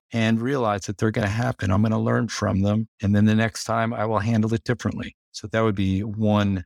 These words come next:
way to answer your question. The other way I'd answer your question in terms of following my lead, and you mentioned the word at some point earlier, is kindness, is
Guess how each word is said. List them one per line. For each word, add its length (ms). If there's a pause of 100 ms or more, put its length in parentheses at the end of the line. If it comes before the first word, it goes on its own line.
way 180
to 80
answer 320
your 60
question. 420
The 100
other 160
way 200
I'd 60
answer 280
your 80
question 400
in 100
terms 280
of 60
following 320
my 140
lead, 300 (140)
and 140
you 100
mentioned 360
the 60
word 340 (320)
at 120
some 180
point 340
earlier, 300
is 120
kindness, 720 (260)
is 180